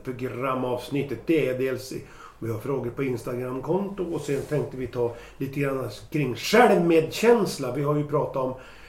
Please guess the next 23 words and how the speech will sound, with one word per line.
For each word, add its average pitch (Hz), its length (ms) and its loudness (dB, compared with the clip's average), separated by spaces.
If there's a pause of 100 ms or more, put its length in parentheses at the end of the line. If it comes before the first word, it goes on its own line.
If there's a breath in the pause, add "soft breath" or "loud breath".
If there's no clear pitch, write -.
(120 loud breath)
självbild, 151 640 4
självförtroende, 127 840 -4
och 123 300 -4 (220 loud breath)
nu 135 100 -6
ska - 160 -8
vi 120 60 -4
prata 123 300 -8
lite 117 220 -6
om 113 100 -4
självmedkänsla. 110 1000 -6 (880 loud breath)
Då, 175 680 0 (460)
Anna, 131 560 -2
som 123 300 -8
är 120 120 -4
programdirektör 120 1160 -6
för 110 380 -6
Instagramkontot, 110 1120 -8
har 143 200 -8
vi 143 60 -10
några 131 360 -10
frågor 113 440 -8
där? 98 380 -12 (480 loud breath)
Då, 101 80 -12